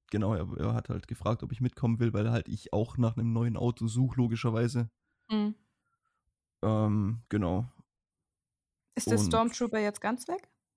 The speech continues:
Speaker 1: Noch nicht, steht immer noch beim Mechaniker. Ähm, ich fahr jetzt nächste Woche, also er ist verkauft.
Speaker 2: Mhm.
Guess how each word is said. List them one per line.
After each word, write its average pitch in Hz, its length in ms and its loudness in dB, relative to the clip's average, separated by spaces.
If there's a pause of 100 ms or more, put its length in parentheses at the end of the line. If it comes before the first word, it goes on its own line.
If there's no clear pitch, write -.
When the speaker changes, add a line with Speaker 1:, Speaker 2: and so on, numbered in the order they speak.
(580)
Speaker 1:
Noch 131 520 4
nicht, 131 500 2
steht 123 320 -4
immer 127 200 2
noch 123 180 0
beim 120 240 0
Mechaniker. 143 680 -2 (1300)
Ähm, 110 360 4
ich 92 200 -4
fahr 117 200 0
jetzt 120 280 0
nächste 117 420 2
Woche, 120 400 2
also 117 180 0
er 107 200 4
ist 147 140 2
verkauft. - 640 -2 (560)
Speaker 2:
Mhm. 226 360 0